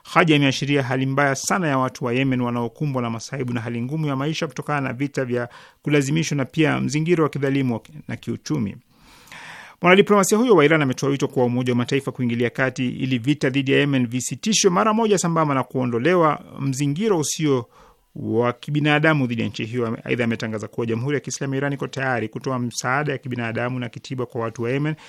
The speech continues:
katika kukabiliana na korona. Halikadhalika, Haji amesisitiza ulazima wa kutatuliwa mgogoro wa Yemen kupitia mazungumzo ya wa Yemen kwa Yemen, sambamba na kuundwa serikali,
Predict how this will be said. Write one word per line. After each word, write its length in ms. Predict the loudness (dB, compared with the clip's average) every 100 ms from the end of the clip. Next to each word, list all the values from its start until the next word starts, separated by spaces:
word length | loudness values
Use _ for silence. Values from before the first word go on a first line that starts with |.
| -20 -20 -6
katika 160 | -4
kukabiliana 480 | -2 -2 2 2 2
na 100 | -2
korona. 400 | -2 -2 0 -2 -8 -12
Halikadhalika, 420 | -2 4 4 4
Haji 280 | 2 2 6
amesisitiza 500 | 6 4 0 0 2
ulazima 340 | 4 4 2 0
wa 40 |
kutatuliwa 400 | -2 -4 0 0
mgogoro 320 | 0 0 4
wa 100 | 4
Yemen 240 | 4 2 -2
kupitia 320 | -4 -4 -2
mazungumzo 520 | -2 -2 -2 -2 0
ya 60 | 2
wa 160 | 4
Yemen 260 | 2 0 -4
kwa 180 | -2 0
Yemen, 240 | 2 0
sambamba 400 | -2 -4 -2 -2
na 80 | -4
kuundwa 340 | -4 -6 -4
serikali, 560 | -6 -6 -6 -6 -4 -8